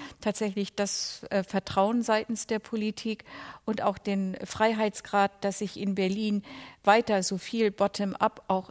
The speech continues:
in Freiheit entwickeln kann, wie wir es, äh, gewohnt sind. Also ich will damit sagen, wir, wir waren am Anfang bei dem gestalteten Chaos.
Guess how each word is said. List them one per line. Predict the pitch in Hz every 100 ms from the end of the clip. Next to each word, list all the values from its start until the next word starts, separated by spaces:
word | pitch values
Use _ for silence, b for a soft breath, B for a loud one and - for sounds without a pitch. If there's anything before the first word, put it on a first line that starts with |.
| -
in | 220 220
Freiheit | 208 - 208 214 196 185 -
entwickeln | 185 180 226 - 196 180
kann, | - 190 185
wie | 190 190
wir | 185
es, | 180 - - -
äh, | 185
gewohnt | 180 180 190 202
sind. | - - 160 B B B B B
Also | 190 190 B B _
ich | 196 -
will | 208 190 -
damit | 208 202 196
sagen, | 208 208 202 190 - -
wir, | 214 208 214
wir | 208
waren | 208 214
am | 208 202
Anfang | 233 254 220 208
bei | 208
dem | 202 190
gestalteten | 202 - 214 214 202 202
Chaos. | 226 233 - 220 -